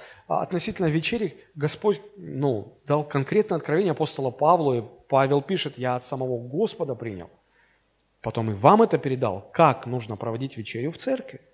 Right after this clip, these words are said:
И апостолы должны были заниматься этим, должны были заниматься словом, молитвой. Они были особыми людьми, и очевидно, что это было их дело.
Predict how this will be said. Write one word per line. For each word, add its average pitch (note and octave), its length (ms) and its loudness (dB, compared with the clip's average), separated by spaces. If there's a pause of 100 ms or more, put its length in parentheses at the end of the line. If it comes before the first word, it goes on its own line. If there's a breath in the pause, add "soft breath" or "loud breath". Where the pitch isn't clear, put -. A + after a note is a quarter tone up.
(1000 soft breath)
И B2 60 0
апостолы A#3 480 4
должны G3+ 400 4
были A3 160 0
заниматься G#3 580 0
этим, G#3+ 260 -4
должны D3+ 220 0
были G3 140 0
заниматься E3+ 420 0
словом, A#2 640 -2 (340 loud breath)
молитвой. E3+ 720 6 (880)
Они D3 160 2
были D3 440 4
особыми A3 640 2
людьми, G3+ 520 0 (440 soft breath)
и B2 140 0
очевидно, A3+ 440 0
что - 340 2
это G3+ 180 0
было G#3 260 2
их G#3 260 2
дело. E3 440 2